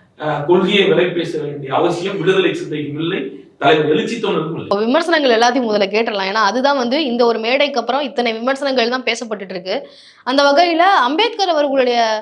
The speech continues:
Speaker 2: அந்த ஒரு தலைவராக வி சி கே கட்சி தான் மட்டும்தான் வந்து, அ, அ, கட்சியின் தலைவராக வந்து, அ,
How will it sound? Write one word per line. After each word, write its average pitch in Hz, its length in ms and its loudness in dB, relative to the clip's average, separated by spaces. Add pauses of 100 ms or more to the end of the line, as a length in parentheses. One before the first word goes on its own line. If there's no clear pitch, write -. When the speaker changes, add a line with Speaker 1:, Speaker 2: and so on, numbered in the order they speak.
(360)
Speaker 2:
அந்த 269 320 2
ஒரு 240 460 2
தலைவராக 311 600 2
வி 302 160 -4
சி 349 180 -4
கே 311 140 -2
கட்சி 269 280 -4
தான் 285 200 -4
மட்டும்தான் 349 480 -2
வந்து, 285 260 -4
அ, 285 120 4 (180)
அ, 233 180 0
கட்சியின் 302 420 0
தலைவராக 262 540 0
வந்து, 269 260 -4
அ, 285 120 2